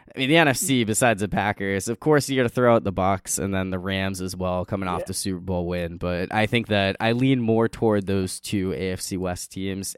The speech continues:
Speaker 1: after Green Bay, just because A F C West is supposed to be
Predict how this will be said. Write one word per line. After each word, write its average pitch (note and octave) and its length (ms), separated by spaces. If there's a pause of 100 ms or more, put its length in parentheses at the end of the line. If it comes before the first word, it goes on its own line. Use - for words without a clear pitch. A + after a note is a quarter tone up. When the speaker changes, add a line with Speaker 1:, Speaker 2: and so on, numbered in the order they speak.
Speaker 1:
after G#2 400
Green A2 280
Bay, A2 340 (440)
just B2 360
because G2+ 600 (340)
A F3 140
F D3 80
C B2+ 160
West G#2+ 300
is - 60
supposed G#2 340
to G2 100
be F2+ 180